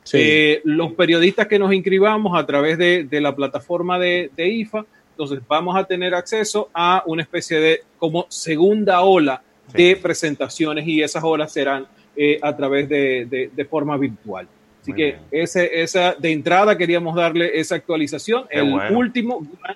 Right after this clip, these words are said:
Speaker 2: evento de tecnología del año va en vivo. Y, y ayer viendo la, la cara de, del amigo Jaime Rivera de Pocket Now, o sea,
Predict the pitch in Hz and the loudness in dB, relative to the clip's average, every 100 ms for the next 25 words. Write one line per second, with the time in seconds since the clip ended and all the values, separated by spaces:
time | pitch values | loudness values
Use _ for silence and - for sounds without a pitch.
0 | _ 175 180 214 208 185 165 156 156 156 | _ 0 0 2 0 -2 -4 -8 -8 -4
1 | 175 165 170 190 196 202 _ _ - 156 | -4 -2 -4 -4 -4 -8 _ _ -2 2
2 | 185 190 175 175 170 175 _ - - 147 | 4 2 2 2 0 -4 _ -20 -4 2
3 | 160 170 160 165 151 151 175 214 226 220 | 2 2 2 2 0 2 2 2 2 0
4 | 220 214 214 214 190 175 165 156 135 156 | 2 4 6 6 6 6 6 6 4 2
5 | 147 165 170 180 175 180 170 160 147 135 | 2 2 4 6 6 6 6 6 6 4
6 | 131 135 143 143 151 175 151 165 165 175 | 4 4 4 4 4 4 4 2 2 2
7 | 175 170 165 151 156 143 131 135 123 151 | 2 4 4 6 6 6 4 2 2 0
8 | 143 139 143 131 131 127 143 | 2 -2 0 0 0 0 0